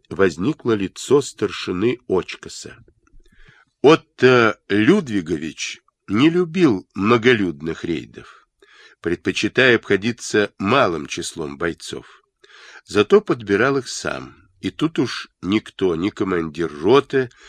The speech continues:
ни начальник разведки не вмешивался. У Очкаса на людей было какое-то особенное чутьё. Затем начиналась учёба. Задолго до выхода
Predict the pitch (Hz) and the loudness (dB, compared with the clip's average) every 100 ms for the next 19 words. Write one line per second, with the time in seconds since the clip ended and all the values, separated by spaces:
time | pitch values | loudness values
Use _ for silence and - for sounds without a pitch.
0 | - - - 95 95 - 98 95 85 78 | -20 -16 -4 0 0 0 0 0 0 -6
1 | 80 76 69 80 135 - - 135 131 - | -6 -8 -6 2 2 2 -6 -10 -10 -10
2 | - 92 92 76 65 - - - - - | -10 -10 -10 -14 -14 -16 -18 -20 -20 -20
3 | - _ _ _ - - _ 113 120 156 | -20 _ _ _ -20 -20 _ -2 0 4
4 | 185 - - 147 - 139 127 117 - 95 | 4 2 -4 -4 0 2 2 -2 -4 0
5 | 101 101 90 160 131 143 135 123 110 143 | 2 0 0 0 0 -2 -2 -4 -6 -4
6 | 139 131 135 - 98 95 - 151 147 139 | -4 -2 -6 -4 -6 -6 -8 -10 -8 -8
7 | 135 127 - 127 - - - - _ _ | -8 -8 -10 -16 -16 -14 -14 -14 _ _
8 | _ _ _ _ _ _ - - _ _ | _ _ _ _ _ _ -20 -20 _ _
9 | - - - - - 85 95 - 180 202 | -20 -20 -20 -20 -18 -4 -4 2 2 2
10 | 185 - 92 143 147 - 139 - 73 76 | -2 -2 0 -2 -2 -10 -12 -8 -8 -8
11 | 78 - _ _ _ - - - - 87 | -10 -14 _ _ _ -20 -20 -20 -10 2
12 | 117 104 208 180 139 104 95 123 131 123 | 2 6 6 6 2 4 4 4 2 0
13 | 107 104 92 | 4 4 2